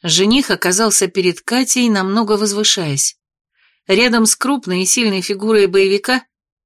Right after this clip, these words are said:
землянка почувствовала себя слабой и незначительной. Она с удивлением оглянулась, но Николаса нигде не увидела. «Вот же предатель! И чего это он решил бросить меня?» Катя подняла настороженный взгляд.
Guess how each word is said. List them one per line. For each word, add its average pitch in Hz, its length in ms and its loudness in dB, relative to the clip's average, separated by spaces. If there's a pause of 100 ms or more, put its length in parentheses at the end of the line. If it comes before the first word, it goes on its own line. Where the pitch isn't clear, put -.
землянка 226 580 2
почувствовала 214 640 0
себя 208 300 -2
слабой 233 520 0
и 220 220 -4
незначительной. 202 880 -4 (680)
Она 233 440 2
с - 120 0
удивлением 226 580 0
оглянулась, 233 680 0
но 202 240 0
Николаса 208 600 0
нигде 196 320 -2
не 214 140 2
увидела. 151 540 -4 (1000)
«Вот 214 360 -6
же 233 140 -2
предатель! 214 680 -4 (600)
И 208 220 -4
чего 302 360 0
это 214 200 0
он 202 100 0
решил 226 320 -2
бросить 226 460 -2
меня?» 185 340 -6 (1000)
Катя 269 420 0
подняла 202 460 -2
настороженный 208 680 -2
взгляд. 175 500 -6